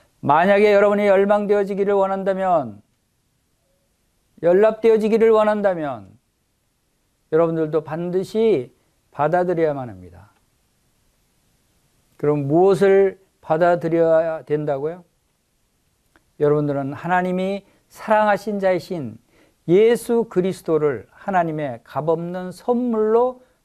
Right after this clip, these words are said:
받아들여야만 한다는 것입니다. 왜냐하면 여러분들이 그리스도 안에 들어가 있기만 하면 여러분도 연락되어지기 때문입니다. 여러분이 직접 하나님께 나아갈 수는 없습니다.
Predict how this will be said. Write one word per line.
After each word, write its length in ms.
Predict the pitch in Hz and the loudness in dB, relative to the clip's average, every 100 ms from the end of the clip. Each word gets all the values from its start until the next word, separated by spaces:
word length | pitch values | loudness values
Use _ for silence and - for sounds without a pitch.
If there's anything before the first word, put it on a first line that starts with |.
| _ | _
받아들여야만 1040 | - 131 165 175 160 151 147 143 143 156 170 | -12 -4 -2 0 0 0 0 -4 -6 -6 -6
한다는 380 | 156 160 143 | -8 -8 -8
것입니다. 480 | 123 - 98 - _ _ _ _ _ _ _ _ _ _ _ - | -10 -16 -20 -20 _ _ _ _ _ _ _ _ _ _ _ 0
왜냐하면 340 | 214 262 277 | 2 4 4
여러분들이 520 | 220 220 226 220 220 | 4 4 4 4 2
그리스도 340 | 214 202 185 196 | 2 -2 0 0
안에 220 | 185 185 | 0 -2
들어가 400 | 170 165 165 160 | -4 -2 0 -2
있기만 480 | 170 - 190 175 151 | -4 -12 -6 -4 -4
하면 400 | 139 117 104 - _ _ _ _ _ 185 | -6 -10 -12 -18 _ _ _ _ _ 2
여러분도 800 | 214 240 240 247 233 143 101 _ _ _ _ | 4 4 4 4 2 0 -2 _ _ _ _
연락되어지기 720 | 180 196 202 208 190 170 165 165 | 0 2 2 2 0 -2 -8 -10
때문입니다. 580 | 131 117 98 98 - _ _ _ _ _ - | -12 -12 -18 -20 -20 _ _ _ _ _ 0
여러분이 280 | 208 233 233 | 2 4 2
직접 380 | 220 226 240 190 | 0 0 0 2
하나님께 360 | 233 240 240 | 0 0 2
나아갈 340 | 226 214 214 208 | 4 4 2 0
수는 180 | 214 214 | 0 -2
없습니다. 500 | 170 190 165 113 | -6 -8 -8 -8